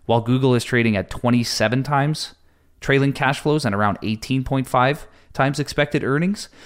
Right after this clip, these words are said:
So this is kind of an interesting, interesting element here where, you know, you have two similar companies. One's much, much cheaper,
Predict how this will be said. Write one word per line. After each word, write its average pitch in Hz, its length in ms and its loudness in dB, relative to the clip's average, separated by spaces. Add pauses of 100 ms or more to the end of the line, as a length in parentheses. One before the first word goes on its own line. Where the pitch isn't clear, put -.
(140)
So - 160 0
this 160 200 2
is 185 120 0
kind 185 180 4
of 147 80 2
an 120 100 2
interesting, 117 800 -2 (640)
interesting 139 500 2
element 113 360 2
here 113 320 0
where, 117 520 2 (200)
you 107 120 -4
know, 107 120 0
you 110 100 2
have 110 120 0
two 143 200 -6
similar 123 340 0
companies. 110 460 -4
One's 117 360 0
much, 107 440 0
much 117 260 0
cheaper, 156 540 -6